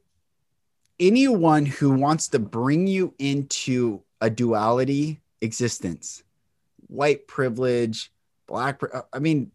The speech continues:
the concept of privilege, how privileged is it to even accuse another of privilege? That's privilege. The irony of declaring such a thing is privilege to even live in a society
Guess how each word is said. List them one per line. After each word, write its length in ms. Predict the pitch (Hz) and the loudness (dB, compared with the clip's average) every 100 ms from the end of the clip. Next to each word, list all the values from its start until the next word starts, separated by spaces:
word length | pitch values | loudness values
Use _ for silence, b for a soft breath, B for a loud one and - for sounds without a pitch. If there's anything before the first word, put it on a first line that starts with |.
| - | -8
the 80 | 156 | -6
concept 480 | - 190 240 226 | -2 -2 0 -2
of 100 | - | -4
privilege, 380 | - 196 151 110 | -4 -2 -2 -6
how 240 | - 202 233 | -6 -6 -6
privileged 720 | - 185 220 208 143 131 - | -2 4 4 6 2 0 -4
is 180 | 170 170 | -2 0
it 200 | 147 - | -4 -6
to 140 | 160 | -8
even 260 | 175 175 170 | -4 -4 -4
accuse 500 | 139 - 226 196 160 151 | -6 -4 0 2 0 -2
another 380 | 156 165 143 | -2 2 4
of 180 | 175 175 | 4 2
privilege? 460 | - 101 80 - - _ _ | -2 -2 -4 -14 -20 _ _
That's 240 | 170 220 - | 2 2 2
privilege. 520 | 175 202 104 82 - b b b b b b _ _ _ | 2 2 0 -6 -16 b b b b b b _ _ _
The 100 | 143 - | 0 6
irony 540 | 220 214 180 151 135 _ | 6 8 6 2 -2 _
of 460 | - 190 160 120 117 _ _ | 0 4 4 4 -2 _ _
declaring 720 | 135 135 - 185 202 170 127 117 B B B B | -4 -4 2 6 6 6 2 -2 B B B B
such 360 | - - 170 156 | -2 2 4 2
a 60 | |
thing 380 | 135 180 160 123 - | 2 4 4 2 0
is 180 | 156 | 0
privilege 600 | - - 185 185 160 139 | -2 2 4 4 2 0
to 80 | 165 | -2
even 280 | 165 151 139 | 0 0 2
live 140 | 160 | 2
in 100 | 180 | 2
a 60 | 156 | 0
society 760 | 135 120 - 180 170 131 117 | 0 -4 0 2 4 2 -2